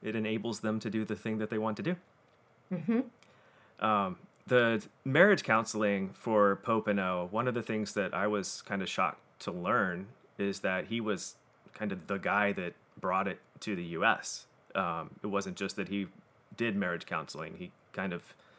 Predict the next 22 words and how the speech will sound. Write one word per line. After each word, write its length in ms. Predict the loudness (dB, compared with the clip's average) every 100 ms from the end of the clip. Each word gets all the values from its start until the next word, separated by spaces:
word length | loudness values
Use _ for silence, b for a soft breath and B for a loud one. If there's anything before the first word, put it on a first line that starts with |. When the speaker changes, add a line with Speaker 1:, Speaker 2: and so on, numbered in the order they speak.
| b b b b b -6
Speaker 1:
didn't 160 | -2
invent 300 | 0 2 -2
it. 60 | -2
He 60 | -4
kinda 220 | -4 -2
stole 180 | -2 -4
it 60 |
from 100 | -4
Nazi 220 | -4 -4
Germany, 380 | -2 0 0 -4 2
but, 260 | 4 4 -2 b b b b 0
um, 340 | 2 2 0 -10 _ -14
he 320 | -2 0 0
brought 360 | -4 0 2 4
it 100 | 2
to 100 | -2
the 120 | -2
U 180 | 0 2
S 200 | 2 0
and 160 | -6 -4
made 180 | -2 -4
it 160 | -6